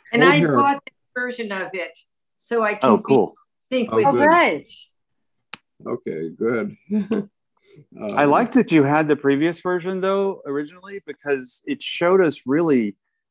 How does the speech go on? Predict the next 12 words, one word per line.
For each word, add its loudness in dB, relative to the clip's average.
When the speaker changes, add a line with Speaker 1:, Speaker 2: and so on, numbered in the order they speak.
Speaker 3:
how 2
he -10
would -4
not -4
be -6
afraid -4
of -6
evolving -6
the -10
text -10
when -4
it -4